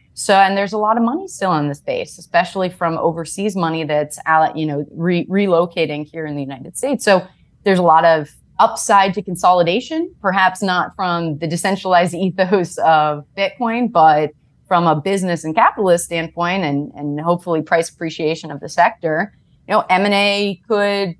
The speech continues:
reduce redundancies and costs, and stronger firms could most definitely bolster their position. Uh, weaker firms could return at least some value to shareholders, which is very meaningful in this environment.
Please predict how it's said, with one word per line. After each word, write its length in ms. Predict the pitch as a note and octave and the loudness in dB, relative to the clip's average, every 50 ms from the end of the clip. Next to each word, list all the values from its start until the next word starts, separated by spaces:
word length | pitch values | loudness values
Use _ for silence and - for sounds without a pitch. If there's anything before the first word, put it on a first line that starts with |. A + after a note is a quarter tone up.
| _ _ - | _ _ -10
reduce 640 | D#3+ F3 G3 F#3 G3+ G#3 G#3+ G#3+ A3 - - - _ _ | -4 0 0 2 2 2 0 0 -4 -8 -12 -16 _ _
redundancies 800 | - G#3 G3+ A3 A3+ C#4+ F#4+ F4 A#3 A#3 - E3 D#3+ D3 C#3+ C#3+ | -2 2 2 4 4 4 2 2 0 0 -2 -4 -4 -4 -6 -6
and 160 | D#3 D#3 D#3 | -8 -10 -4
costs, 540 | - A3+ - B2 C#3+ D3 D#3 - - - - | 0 2 2 4 2 2 -2 -2 -10 -6 -4
and 240 | E3+ D#3+ D#3 C#3+ D3 _ _ _ _ _ | -2 -2 -2 -4 -6 _ _ _ _ _
stronger 400 | - - - E3+ F3 F#3 F3 F#3 | -8 -2 0 0 2 2 2 0
firms 400 | F3+ F3+ F3+ E3+ E3+ F#3 F#3+ - | 0 0 -2 -2 -2 -2 -6 -4
could 160 | _ F3+ E3 | _ -4 -2
most 240 | E3 D#3+ D#3 D#3 - | -2 -2 -2 -4 2
definitely 360 | - D3+ D#3 - F#3 E3+ E3 | 2 2 2 2 0 -2 -2
bolster 460 | D#3 D#3 D#3 D3 D#3 D#3 - - E3+ | -2 -2 -4 -4 -4 -6 -4 -2 -2
their 160 | E3 D3+ D3+ D3 | 0 0 -2 -4
position. 720 | _ D3 C3+ D3 D3+ E3+ - - A3+ A3 A3 A3+ A#3 A#3 - _ _ _ _ _ _ _ | _ -8 -6 -6 -6 -6 -6 -8 -8 -6 -6 -6 -8 -8 -12 _ _ _ _ _ _ _
Uh, 200 | - D3 C#3+ C#3+ D3 | 0 2 4 4 4
weaker 380 | D3 F3+ F#3+ F#3 F#3+ F#3 F3+ | 2 0 0 -2 -2 -4 -4
firms 400 | F3 - - F#3 F3+ F3+ F3+ F3 | -4 -2 -2 -2 -2 -2 -4 -6
could 300 | - _ - A3 G#3+ F3 | -8 _ 0 0 0 2
return 400 | F3+ F3+ F3+ - - G3+ F#3+ G#3+ | 0 -2 -4 -6 -6 -4 -2 0
at 180 | A#3+ A#3 - - | -2 -2 -2 -4
least 340 | F3+ F3+ F#3 F3 - - - | -6 -8 -8 -8 -12 -10 -2
some 240 | - F3 E3+ F#3 F3+ | 0 0 0 0 2
value 400 | E3+ E3 D#3 D#3+ D#3+ E3 E3+ E3 | 4 4 6 6 4 0 -4 -6
to 80 | _ D#3+ | _ -16
shareholders, 640 | D3 - E3+ D#3+ E3 E3+ F#3 A3 A#3 C4+ C4+ B3+ G#3+ | -12 -8 -6 -6 -6 -6 -8 -8 -8 -8 -8 -8 -6
which 180 | E3+ E3 D#3 - | -6 -6 -6 -6
is 140 | D3+ C#3+ C3 | -10 -8 -4
very 260 | C#3 D#3+ D#3+ D#3+ D#3 | -4 -2 -2 0 -2
meaningful 600 | D#3+ D3+ D3 D3+ D#3 E3 D#3+ - D#3+ D#3 D#3 D3+ | -2 -2 -4 -4 -6 -8 -8 -6 -6 -4 -4 -4
in 140 | C#3+ D3 C#3 | -4 -4 -6
this 200 | C#3+ D3+ - - | -6 -8 -8 -8
environment. 680 | F#3+ F#3+ D3+ D3 D3 D#3 D#3+ F3+ G3+ G#3+ A#3 B3 A#3+ | -6 0 0 0 2 2 -2 -2 -2 -2 -4 -4 -6